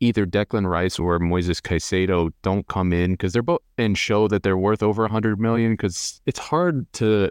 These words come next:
take a defensive midfielder and have them be worth over a hundred million. They really have to have a, such a transformative impact on your team. And so I can easily imagine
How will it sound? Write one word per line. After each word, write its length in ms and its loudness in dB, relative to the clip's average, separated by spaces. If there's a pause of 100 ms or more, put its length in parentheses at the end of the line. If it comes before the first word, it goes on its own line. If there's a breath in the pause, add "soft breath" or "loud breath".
(160)
take 240 0
a 40 0
defensive 600 -2
midfielder 580 0
and 100 0
have 220 -4
them 340 0
be 140 0
worth 400 0
over 240 0
a 60 -2
hundred 280 -2
million. 320 0
They 140 0
really 240 2
have 200 0
to 100 0
have 120 -2
a, 60 -2
such 300 -4
a 60 0
transformative 1040 -2 (200)
impact 500 -2
on 140 0
your 100 2
team. 420 0
And 140 0
so 320 2 (160)
I 80 0
can 200 0
easily 400 2
imagine 580 0